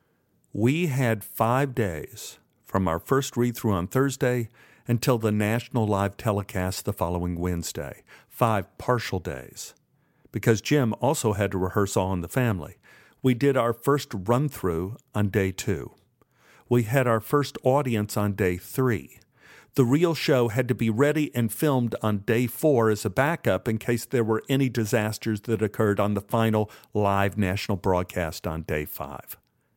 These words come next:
Then it would be over and ready for the resume. Along the way, Jim gave a few notes, very few. The only note I got was,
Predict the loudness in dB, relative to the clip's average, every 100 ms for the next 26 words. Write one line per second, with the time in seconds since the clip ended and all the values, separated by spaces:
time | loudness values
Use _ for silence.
0 | _ _ _ _ -4 0 0 0 0 2
1 | 2 0 -2 -4 _ _ _ _ _ _
2 | -2 0 -2 -2 -4 -6 -2 0 0 -2
3 | -6 -10 -14 -20 _ _ _ _ _ _
4 | _ _ _ -2 2 4 2 2 2 2
5 | 2 0 0 0 0 0 0 0 -2 0
6 | 0 0 -4 -6 0 2 2 0 -6 -6
7 | -4 -8 _ _ _ _ _ _ 2 4
8 | 4 2 4 2 2 0 0 0 0 0
9 | 0 0 -2 -6